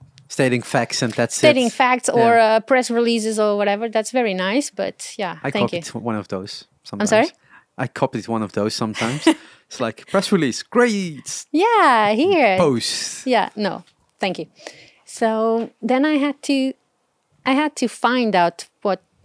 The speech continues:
Speaker 2: I really like and what I can produce more content about. And that's how I got to traveling. Because not only I enjoy traveling, I figured,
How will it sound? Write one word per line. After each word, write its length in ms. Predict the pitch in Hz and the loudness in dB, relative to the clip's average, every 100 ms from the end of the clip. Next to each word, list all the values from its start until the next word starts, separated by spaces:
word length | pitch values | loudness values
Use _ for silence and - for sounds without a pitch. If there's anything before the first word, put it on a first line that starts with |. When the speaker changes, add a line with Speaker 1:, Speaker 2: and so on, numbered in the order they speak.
| - | -4
Speaker 2:
I 100 | 208 | -2
really 640 | 190 240 254 196 180 170 _ _ _ _ | 0 0 0 -2 -6 -12 _ _ _ _
like 800 | 160 170 180 302 - - - _ _ _ 190 | -4 0 2 2 -2 -14 -20 _ _ _ -8
and 300 | 214 208 202 - | -6 -6 -8 -10
what 300 | 202 220 220 | 0 0 0
I 100 | 214 _ | -4 _
can 300 | - 226 214 | -6 -4 -4
produce 800 | 214 233 185 180 233 220 - - _ _ _ - | -6 -8 -8 -4 -4 -4 -6 -10 _ _ _ -2
more 240 | 214 220 | 0 0
content 680 | 214 - 269 262 180 165 - - | -4 -2 0 0 -6 -10 -12 -12
about. 500 | 165 151 - - - | -10 -12 -14 -20 -12
And 200 | 202 208 _ 160 | -10 -10 _ -12
that's 340 | 143 135 - | -10 -8 -8
how 180 | 170 180 | -6 -6
I 120 | 175 | -6
got 180 | 175 175 | -6 -6
to 80 | 196 | -4
traveling. 400 | 269 269 190 - _ _ _ | -4 -2 -6 -12 _ _ _
Because 180 | - 175 | -4 0
not 240 | 180 202 | 2 2
only 320 | 220 185 160 170 | 0 -2 -6 -6
I 120 | 156 | -6
enjoy 480 | 151 139 151 160 277 - _ _ _ _ - | -6 -4 0 2 0 -6 _ _ _ _ 0
traveling, 440 | 302 269 285 339 - _ _ _ _ _ _ _ _ _ _ _ _ _ | 2 2 0 -2 -6 _ _ _ _ _ _ _ _ _ _ _ _ _
I 120 | 220 226 | -4 -2
figured, 300 | 240 208 | 0 -2